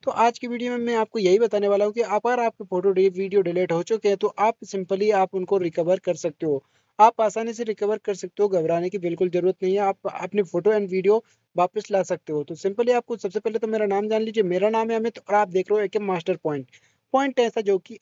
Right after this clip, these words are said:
आपकी हेल्प करे। चलो शुरू कर लेते हैं। तो वीडियो, वीडियो शुरू करने से पहले आपको simply इस वीडियो को लाइक कर देना है और चैनल को सब्सक्राइब ज़रूर कर लेना है।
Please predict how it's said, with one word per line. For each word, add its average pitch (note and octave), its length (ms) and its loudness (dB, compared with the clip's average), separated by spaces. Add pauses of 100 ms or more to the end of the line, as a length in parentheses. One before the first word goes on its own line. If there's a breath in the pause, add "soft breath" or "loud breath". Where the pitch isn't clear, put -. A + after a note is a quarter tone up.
(140)
आपकी F#3+ 420 -6
हेल्प D#3 300 -2
करे। D3+ 220 -4 (100)
चलो A3 240 0 (400)
शुरू G#3 180 0
कर G3 140 2
लेते F3 240 0
हैं। D#3 80 -6
तो D#3 100 -10
वीडियो, G#3+ 280 -2
वीडियो A#3+ 260 -4
शुरू A3+ 220 -6 (480)
करने G#3+ 200 0
से A3+ 100 -2
पहले A3+ 180 2
आपको A3 200 -2
simply G3+ 280 -4
इस G#3+ 120 -2
वीडियो F#3 220 2
को G#3+ 100 2
लाइक F#3 280 -2
कर G3+ 120 -4
देना G#3+ 180 -4
है A3+ 60 0
और G3+ 60 -6
चैनल G3 260 0
को G#3+ 100 0
सब्सक्राइब F3+ 380 -2
ज़रूर E3+ 200 0
कर D#3+ 120 0
लेना D#3 220 0
है। D3 80 -6